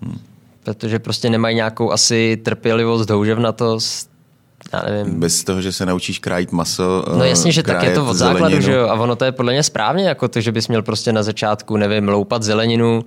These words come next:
Speaker 2: abys věděl, kolik je z čeho odpadu, umýt si nádobí, abys věděl, kolik to dá práce pak tý pomocný, že jo, protože když si tím neprojdeš, tak prostě pak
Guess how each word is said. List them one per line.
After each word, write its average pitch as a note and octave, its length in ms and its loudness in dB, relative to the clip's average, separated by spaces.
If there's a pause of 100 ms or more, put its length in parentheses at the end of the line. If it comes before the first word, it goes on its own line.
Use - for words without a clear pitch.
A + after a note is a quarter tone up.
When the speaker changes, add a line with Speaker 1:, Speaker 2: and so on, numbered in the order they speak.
(240)
Speaker 2:
abys G2+ 240 -2
věděl, G#2+ 260 0
kolik G#2+ 260 -2
je A2 60 -2
z - 40 -4
čeho A2+ 260 0
odpadu, A2+ 540 0 (720)
umýt G#2+ 260 0
si B2+ 100 0
nádobí, G#2+ 520 0
abys G#2+ 200 0
věděl, G#2+ 260 0
kolik G#2+ 200 -2
to A2+ 80 -2
dá G#2+ 140 0
práce G#2 340 -2
pak G#2 180 -4
tý A2 120 0
pomocný, A2 420 0
že G2 80 -2
jo, G2 100 -2
protože G2 320 -6
když G2 120 -6
si G#2 120 -4
tím G#2 140 -2
neprojdeš, G#2 480 2
tak G#2 120 -2
prostě G2+ 320 -4
pak G#2+ 160 -2